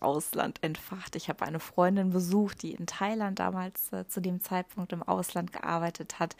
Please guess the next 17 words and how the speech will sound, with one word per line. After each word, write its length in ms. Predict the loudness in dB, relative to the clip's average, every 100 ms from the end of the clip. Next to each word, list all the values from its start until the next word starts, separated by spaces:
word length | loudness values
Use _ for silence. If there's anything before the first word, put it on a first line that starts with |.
| -14 -14 -16 -6
bin 100 | 0
nach 160 | 2 0
Thailand 480 | 2 6 6 4 0
geflogen, 640 | -4 2 2 4 4 2 -4 -16 -16 4
habe 180 | 4 4
unter 280 | 0 0 2
anderem 320 | 2 2 0
Freunde 440 | 2 4 6 6
auf 120 | 2 2
Mallorca 540 | 2 6 6 8 4
besucht 480 | 4 2 4 4 4
für 100 | 4
ein 220 | 4 2 4
Wochenende 960 | 6 6 4 0 2 4 4 4 2
und, 480 | 0 -2 -2 -2 -4
ähm, 300 | -6 -6 -6 -4
habe 200 | -6